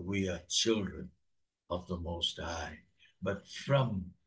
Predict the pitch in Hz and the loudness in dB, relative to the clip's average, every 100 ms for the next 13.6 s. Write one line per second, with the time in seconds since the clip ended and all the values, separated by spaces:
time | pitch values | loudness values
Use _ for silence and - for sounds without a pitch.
0 | _ - - 95 98 90 98 110 113 117 | _ -10 -2 2 2 2 4 4 6 4
1 | 120 117 113 95 95 92 - 95 92 92 | 4 2 0 2 2 0 -2 2 2 0
2 | - - _ _ - - - 90 107 104 | -2 -18 _ _ -10 -8 -4 -2 0 2
3 | 113 113 92 98 - 98 85 90 85 80 | 4 4 2 -2 0 -2 -2 -4 -4 -2
4 | 92 101 98 95 90 87 95 98 101 90 | -2 -2 0 -2 -2 -2 0 2 2 -2
5 | 87 85 - - 117 113 98 - - 98 | -6 -8 -12 -4 -2 -2 -6 -6 -2 0
6 | 92 87 - - - 135 131 87 78 - | 0 -2 -8 -12 -4 2 2 2 -4 -10
7 | - - _ _ - - - _ 90 92 | -12 -12 _ _ -20 -20 -20 _ -6 -4
8 | 87 90 90 - 104 101 92 - _ _ | -4 -6 -6 -2 0 2 0 -4 _ _
9 | _ - 90 101 95 95 90 87 - 101 | _ -14 -4 0 2 2 0 -2 0 2
10 | 92 92 98 92 92 98 101 104 - 90 | 2 4 2 0 0 2 2 0 -2 -2
11 | 90 90 87 92 90 85 85 85 98 98 | 0 0 0 -2 -2 0 -2 -2 0 -2
12 | 92 - _ _ _ _ - 82 82 85 | -6 -14 _ _ _ _ -6 -4 -4 -8
13 | - - - 113 113 113 | -6 -8 -2 -2 0 -4